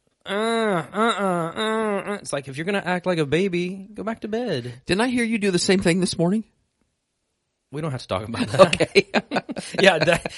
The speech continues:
Speaker 1: I, I was talk-, I was doing that because of her. That's what,
Speaker 2: <laughs>
Speaker 1: that's what
Speaker 2: Okay.
Speaker 1: set me into that. So I'm, you know, it's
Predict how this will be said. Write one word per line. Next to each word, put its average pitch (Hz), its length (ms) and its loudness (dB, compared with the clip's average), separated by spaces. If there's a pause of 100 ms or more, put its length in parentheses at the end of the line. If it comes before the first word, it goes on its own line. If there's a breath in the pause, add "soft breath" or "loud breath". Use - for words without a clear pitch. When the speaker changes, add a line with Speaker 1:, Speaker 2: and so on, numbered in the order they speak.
(100)
Speaker 1:
I, 190 160 10
I 170 160 6
was 175 140 4
talk-, 170 200 6
I 156 100 4
was 156 220 4
doing 147 280 2
that 147 240 2
because 131 260 -2
of 104 80 -10
her. 110 320 -6
That's 117 200 -8
what, 113 160 -4
Speaker 2:
<laughs> - 0 -
Speaker 1:
that's 175 260 4
what 226 180 4
Speaker 2:
Okay. 156 160 4
Speaker 1:
set 143 200 4
me 127 120 0
into 123 260 0
that. 110 280 0
So 117 120 -2
I'm, 120 280 0 (340 soft breath)
you 107 100 -6
know, 107 100 -2
it's - 160 -10